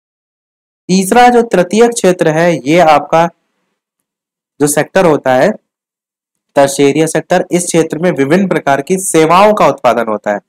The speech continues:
सेवाएं कैसी? जैसे banking एक सेवा है, बीमा हो गया, शिक्षा हो गया, चिकित्सा हो गया, पर्यटन हो गया, ये सब। अब तीनों आपने समझ लिए। अब बताइए भारत की राष्ट्रीय आय में किस क्षेत्र का सबसे कम योगदान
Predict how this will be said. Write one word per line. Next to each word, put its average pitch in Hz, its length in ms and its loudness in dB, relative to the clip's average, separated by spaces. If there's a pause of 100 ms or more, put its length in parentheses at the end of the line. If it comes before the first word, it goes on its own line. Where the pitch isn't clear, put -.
(600)
सेवाएं 156 380 2
कैसी? 190 260 0
जैसे 160 220 -2
banking 143 540 -4
एक 147 160 -4
सेवा 135 320 0
है, 131 140 -4 (640)
बीमा 110 300 -4
हो 143 180 -2
गया, 139 200 -4
शिक्षा 135 400 -2
हो 156 160 2
गया, 139 160 -6
चिकित्सा 131 500 -2
हो 156 140 2
गया, 147 200 -2 (360)
पर्यटन 139 420 0
हो 147 120 -4
गया, 139 180 -4 (440)
ये 123 220 -2
सब। - 200 -12 (560)
अब 190 160 2 (560)
तीनों 175 200 2
आपने 196 240 0
समझ 190 260 0
लिए। 208 240 -2
अब 180 140 2
बताइए 160 360 0
भारत 135 380 -2
की 139 140 -2
राष्ट्रीय 160 420 0
आय 143 120 0
में 139 140 -10
किस 127 140 -10
क्षेत्र 127 300 -8
का 131 140 -4
सबसे 131 400 -4 (760)
कम 214 220 4 (160)
योगदान 113 560 -4